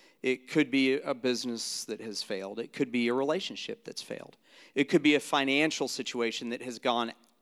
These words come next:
terribly wrong and out of control. And today I wanna ask you the question, what's standing in the way of you and having that deeper faith that Jill talked about?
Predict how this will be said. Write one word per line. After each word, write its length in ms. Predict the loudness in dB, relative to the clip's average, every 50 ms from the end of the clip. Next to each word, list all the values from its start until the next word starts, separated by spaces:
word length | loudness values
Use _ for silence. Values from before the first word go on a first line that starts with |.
| _ _ -12
terribly 460 | -4 0 2 4 4 2 2 0 -2
wrong 400 | -2 0 0 0 2 0 -2 -4 -10 _ _ -20 -20 -20 -20 -20 _ -6
and 120 | -4 -2
out 160 | 0 0 -2
of 140 | -4 -6 -10
control. 460 | -16 -14 -14 -8 -6 -6 -6 -6 -10 -16 _ _ _ _ _ _ _ _ _ _ _ _ -10 -8
And 100 | -6 -2
today 260 | 2 4 6 8 8
I 40 | 8
wanna 220 | 8 6 4 2
ask 340 | 0 0 -2 -2 -2 -4 -4
you 60 | -4
the 60 | -6
question, 540 | -6 0 0 0 2 2 -4 -8 -8 -12 -18 _ _ _ _ -20 -20 -14 _
what's 200 | 2 2 2 2
standing 640 | 0 -6 -6 -2 -2 0 2 2 2 2 0 0 0
in 60 | -2
the 80 | -4 -2
way 320 | 0 2 2 2 2 0
of 160 | -2 -6 -6 -2
you 460 | 2 4 4 4 4 2 -2 -6 -12 _ _ _ _ _ _ _ _ -14
and 80 | -12 -6
having 240 | -4 -2 -2 -2 -2
that 180 | -4 -6 -4
deeper 240 | -6 -8 -8 -8 -12
faith 420 | -16 -8 -6 -6 -6 -6 -8 -10 -14
that 160 | -14 -14 -12
Jill 400 | -8 -4 -4 -2 -2 -4 -6 -10 _ _ _
talked 280 | -4 -2 -2 -2 -4 -8
about? 280 | -18 -16 -16 -16 -18